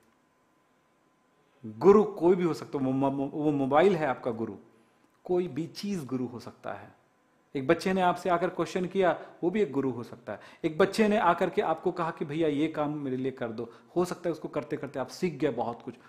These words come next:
वो भी आपका गुरु हो सकता है। तो गुरु कोई भी हो सकता है, गुरु किसी को भी मान लीजिए, आप सबको मानिए गुरु,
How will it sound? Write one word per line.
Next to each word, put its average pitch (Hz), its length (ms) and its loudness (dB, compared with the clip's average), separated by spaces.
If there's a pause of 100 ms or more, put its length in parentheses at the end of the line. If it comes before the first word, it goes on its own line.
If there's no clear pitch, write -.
(160)
वो 156 140 4
भी 156 120 -2
आपका 113 240 -6
गुरु 107 200 -10
हो 98 100 -16
सकता - 260 -16
है। 104 60 -14
तो 107 60 -10
गुरु 127 260 -6
कोई 127 240 -6
भी 123 80 -6
हो 104 100 -8
सकता 95 280 -14
है, 85 100 -14 (280)
गुरु 139 160 -2
किसी 135 280 -8
को 175 100 -4
भी 151 100 -2
मान 113 220 -4
लीजिए, 101 280 -10
आप 113 140 -4
सबको - 340 -4
मानिए 107 320 -4
गुरु, 92 240 -14